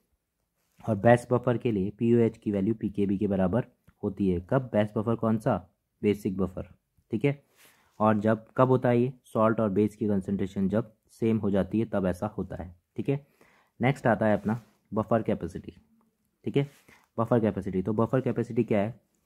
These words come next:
पहले तो मैं फॉर्मूले से आपको समझा देता हूँ। बफर कैपेसिटी है जितने हम मोल हम एसिड और बेस के मिलाते हैं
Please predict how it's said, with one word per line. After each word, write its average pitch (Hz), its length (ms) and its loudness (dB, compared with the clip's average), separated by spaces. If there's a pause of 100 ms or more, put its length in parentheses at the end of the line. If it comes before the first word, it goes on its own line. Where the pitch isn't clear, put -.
(340)
पहले 113 180 2
तो 113 100 0
मैं 120 120 2
फॉर्मूले 107 360 2
से 113 120 -4
आपको 107 180 -4
समझा 98 260 0
देता 95 200 -4
हूँ। 120 100 -10 (380)
बफर 107 240 0
कैपेसिटी 113 480 -2
है 98 80 0 (420)
जितने 143 320 0
हम 135 80 2
मोल 123 260 4
हम 123 200 0 (400)
एसिड 127 280 0
और 123 120 4
बेस 113 240 2
के 123 120 -2
मिलाते 104 400 2
हैं 107 180 0